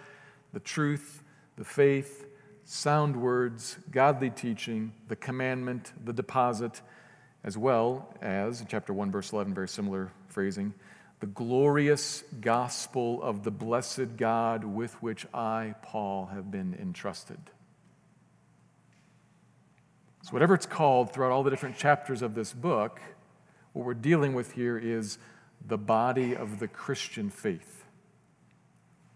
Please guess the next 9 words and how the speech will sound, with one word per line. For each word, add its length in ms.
The 100
faith. 340
Created 520
by 180
God 560
and 220
delivered 520
to 220
us. 540